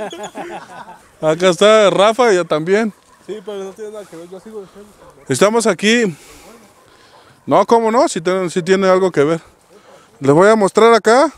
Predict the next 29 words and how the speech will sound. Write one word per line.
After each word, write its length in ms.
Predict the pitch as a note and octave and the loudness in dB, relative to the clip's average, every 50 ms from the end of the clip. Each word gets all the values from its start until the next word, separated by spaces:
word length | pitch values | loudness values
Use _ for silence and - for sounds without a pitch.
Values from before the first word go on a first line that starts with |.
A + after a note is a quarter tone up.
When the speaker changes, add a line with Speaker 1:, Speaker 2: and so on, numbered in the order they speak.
| _ _ - | _ _ -10
Speaker 1:
lo 180 | E3+ D3+ D3+ | -8 -6 -6
que 140 | D3 - F#3 | -4 -2 -2
es 100 | F#3+ - G3+ | -2 0 0
el 80 | F#3+ | 2
lago, 240 | G3 G#3+ G#3+ G3+ F#3+ | 2 2 0 -2 -6
amigos. 460 | F3 E3+ E3+ D#3+ D#3+ D3+ C3 - - _ _ _ _ _ _ _ _ _ _ _ _ _ _ _ _ _ _ - | -6 -6 -6 -6 -6 -6 -8 -10 -20 _ _ _ _ _ _ _ _ _ _ _ _ _ _ _ _ _ _ -14
En 80 | C3+ C3 | -12 -10
la 60 | A#2 | -6
parte 260 | - D3+ D3 - F#3 | -4 -4 -2 0 0
de 60 | E3+ | -2
atrás. 360 | D#3 - F3+ F#3 F3+ - - - _ _ _ _ _ _ _ _ - | 0 0 -2 -2 -2 -4 -10 -20 _ _ _ _ _ _ _ _ 0
Ya 180 | E3 F#3 G#3 | 2 2 2
no 120 | A3 A3+ A3+ | 2 2 2
me 120 | A3+ A3+ | 2 4
acerco 420 | A3 G#3 F#3+ E3+ A3 G#3+ - A3+ | 4 4 2 2 -2 -2 0 0
mucho 300 | G#3 G#3 A3 G#3 - A#3 | 0 0 0 0 0 0
para 180 | G3 G3+ F3+ F3+ | 0 0 0 2
allá 160 | F3+ G#3 A3+ | 2 0 0
porque 300 | G#3+ - A#3 A3+ - F#3+ E3 | -2 -4 -6 -6 -6 -6 -6
está 220 | D#3 - F#3+ F#3 | -4 -2 -4 -4
como 260 | - A3 G#3 G3+ F#3+ | -4 -4 -6 -4 -2
de 80 | E3 D#3 | -2 0
bajadita 500 | E3 E3 D#3+ F#3 F3+ F#3+ A3 - C4 A#3+ | -2 -2 0 0 0 2 2 2 2 4
y 60 | A3 | 4
no 120 | G3+ G3 G3 | 2 2 2
me 100 | G3 F#3 | 2 2
vaya 220 | F3+ F#3 F#3 F#3 | 4 4 4 4
a 80 | F#3+ G3 | 4 4
ir. 140 | A#3+ B3 | 2 0